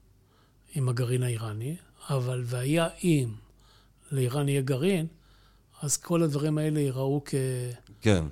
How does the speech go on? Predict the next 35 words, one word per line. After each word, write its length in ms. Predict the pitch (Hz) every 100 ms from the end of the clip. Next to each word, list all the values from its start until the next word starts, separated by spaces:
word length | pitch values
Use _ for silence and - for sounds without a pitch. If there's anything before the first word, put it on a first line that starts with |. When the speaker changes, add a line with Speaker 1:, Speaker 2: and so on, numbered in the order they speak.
| -
Speaker 1:
כמשחק 400 | 139 - 143 -
ילדים 420 | 139 127 170 156
לעומת 180 | 127 120
Speaker 2:
אז 60 | 117
אולי 120 | 104
Speaker 1:
מה 60 | 104
Speaker 2:
בוא 100 | 113
Speaker 1:
ש- 20 |
Speaker 2:
נסיים 340 | 120 110 101
עם 160 | 98 87
זה. 180 | 85 90
Speaker 1:
מה 80 |
Speaker 2:
מה 40 | 95
צריכה 20 | -
Speaker 1:
שעשוי 80 | 131
Speaker 2:
להיות 160 | 110 101
Speaker 1:
לקרות. 60 | 123
Speaker 2:
התפיסת 340 | - 107 110 104
ביטחון 280 | 98 - 98
של 120 | 95
ישראל 280 | 98 - 92
מול, 340 | 87 87 87 - - _ 82
אה, 60 | 80 76 -
גרעין? 240 | 87 87 90
Speaker 1:
לצערי, 540 | 160 139 - 143 180 185
אנחנו 640 | 156 147 165 156 156 151 -
פספסנו. 760 | 139 - - 143 - 135 127 160
היינו 220 | 147 160
יכולים 320 | 170 - 147 143
למנוע 380 | 135 127 127
את 120 | 113 -
הפצצה. 480 | - - - 135
Speaker 2:
זה 100 | 123
משהו 240 | 151 160
ש-, 100 | 170